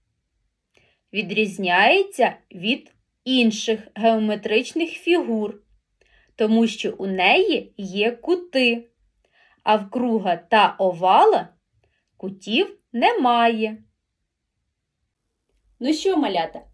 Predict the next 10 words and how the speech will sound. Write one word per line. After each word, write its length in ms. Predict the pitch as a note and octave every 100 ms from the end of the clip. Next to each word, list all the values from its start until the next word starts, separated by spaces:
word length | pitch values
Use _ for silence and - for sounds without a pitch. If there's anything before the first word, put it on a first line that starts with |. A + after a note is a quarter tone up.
| _
ви 140 | G#3 A3+
трішки 360 | A#3 A#3+ -
втомилися? 760 | B3 C4 C4 A4+ C#5 - - - _ _
Тоді 300 | G3 F#3 C#4
пропоную 680 | C#4 - A3 G3+ F#3+ B3 F#4+
вам 300 | G#3+ C4+ D#4 _
відпочити 640 | A#3+ - G3+ G3 F#3+ A#3+ A4
та 140 | G#3+
виконати 480 | F#3+ G#3 C#4 D4+ D#4+
фізкульт-хвилинку, 1080 | D#4 D#4 - C#4+ - F4+ F#4 E4+ D#4+ -